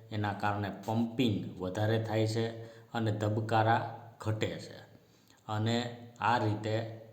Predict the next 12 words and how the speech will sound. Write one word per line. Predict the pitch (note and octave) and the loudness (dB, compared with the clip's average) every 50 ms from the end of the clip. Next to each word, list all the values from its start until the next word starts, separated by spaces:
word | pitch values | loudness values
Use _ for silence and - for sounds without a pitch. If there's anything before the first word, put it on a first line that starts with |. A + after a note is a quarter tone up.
| - | -6
ધીરે | - A2 A2+ A#2 A2 A2+ | -2 2 2 2 2 2
ધીરે | A#2+ G#2+ G#2+ F#2 - - - - | 2 2 2 2 0 -4 -6 -8
રુધિર | G2 G2+ - A2 A2 A2+ A2 A2+ G#2+ | -8 -6 -2 2 2 4 4 2 0
સમગ્ર | - - G2 F#2+ G#2 G#2 G2+ G#2 G#2+ G#2+ | -2 -4 -4 -4 -4 -4 -2 0 0 0
શરીરમાં | - - G2+ F2+ F2+ F#2+ F2+ F#2 F#2 F#2+ G2+ A2+ C3+ - - - - - - - - _ _ - | -2 -2 -4 -6 -6 -6 -6 -6 -4 -2 -2 -2 -2 -4 -6 -12 -16 -18 -20 -20 -20 _ _ -6
વ્યવસ્થિત | G#2 G2+ G2+ G#2 A#2 A2 - - - A2+ A2+ A2 A2 - A#2 A#2 A#2 - - - - - - - - - - _ _ - | -4 -4 -2 -2 -2 -2 -4 -4 -2 -2 -2 -2 -2 -2 -2 0 0 -2 -2 -6 -10 -14 -18 -20 -20 -20 -20 _ _ -2
ભિસરણ, | A#2 A#2+ A2+ - - D3+ C3 B2+ G#2+ G2+ F#2+ F2+ | 0 0 2 2 4 4 6 6 4 2 0 -2
ભિસરણ | - G2+ G#2 - - - B2 A#2+ A#2+ | -4 -6 -6 -6 -6 -4 -2 -2 -2
એટલે | B2 B2+ D3+ D#3 E3 D3+ | -2 -2 -2 -2 -2 -2
ચાલતું | D#3+ - C#3+ C#3 C#3 C#3 C3+ C3 - B2 A2 G2 | 0 2 4 6 6 4 4 0 0 0 0 0
રહે | F#2+ F#2 F#2 F2 | -2 -2 -4 -6
છે | F2 - - D2 C2 - - - | -6 -8 -8 -10 -10 -12 -14 -16